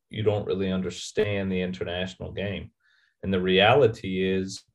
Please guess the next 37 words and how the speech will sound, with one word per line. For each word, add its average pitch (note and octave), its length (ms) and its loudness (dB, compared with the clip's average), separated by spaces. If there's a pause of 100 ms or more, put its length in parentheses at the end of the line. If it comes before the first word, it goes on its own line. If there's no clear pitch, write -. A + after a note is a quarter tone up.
(420)
you - 80 -4
know, F2 180 -2
the, E2+ 680 -2
some A2 220 0
of A2 100 2
the F#2 60 2
best G2 320 2
coaches G2+ 440 0
in F#2+ 120 -4
the F2+ 80 -2
world, G#2 720 6 (260)
actually E2 520 -4 (220)
a C#2+ 40 -4
lot B2 220 6
of G#2 60 4
the F#2 60 2
best F2+ 220 -2
coaches F2+ 360 -2
in F2+ 100 -6
the F2+ 80 -4
world F#2 360 4
are, F#2 340 0 (460)
you F#2 220 -4
know, F#2 300 -2 (180)
all A2 220 10
over B2+ 240 6
the G#2+ 80 2
world. D2+ 400 -4 (200)
You A2 60 -6
can G#2+ 160 -6
find G#2 320 2
great G#2 320 4
coaches A2+ 760 2
in F#2 500 -6 (1800)
Australia A2+ 440 8 (100)
and F2 100 -4
Asia, A2 300 4